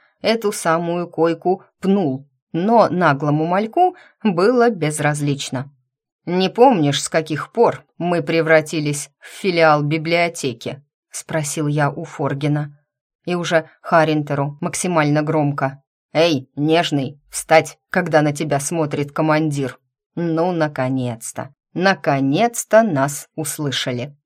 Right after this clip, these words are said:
Нежный подскочил, захлопывая книгу, а в следующую секунду чуть не полетел вниз. Со второго яруса и прямо на пол. И всё бы ничего, но в этот миг моё сердце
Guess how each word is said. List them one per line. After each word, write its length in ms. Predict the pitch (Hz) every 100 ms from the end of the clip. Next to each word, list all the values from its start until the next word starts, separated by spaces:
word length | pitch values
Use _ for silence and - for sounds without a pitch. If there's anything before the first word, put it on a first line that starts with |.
| -
Нежный 460 | 175 175 143 139 143
подскочил, 800 | 143 147 135 127 - 190 143 -
захлопывая 680 | 160 143 160 156 143 139 139
книгу, 480 | 170 175 147 139 - _ _ -
а 60 | 156
в 60 |
следующую 580 | - 220 185 175 - 147
секунду 580 | 147 160 - 247 233 220
чуть 300 | - 208 202
не 120 | 165
полетел 520 | 156 151 151 165 143
вниз. 460 | 139 151 147 139 - _ _
Со 160 | - 160
второго 380 | - 170 160 143
яруса 500 | 147 180 143 - 147
и 180 | 135 131 _ -
прямо 400 | 175 156 147 151
на 220 | 160 135
пол. 340 | 135 135 139 _ -
И 100 | 180
всё 260 | - 285
бы 120 | 220 233
ничего, 760 | 220 - 190 180 240 170 127 -
но 220 | 160 165 165
в 40 |
этот 240 | 180 185
миг 280 | 233 262 -
моё 260 | 151 156 147
сердце 600 | 147 226 214 - 208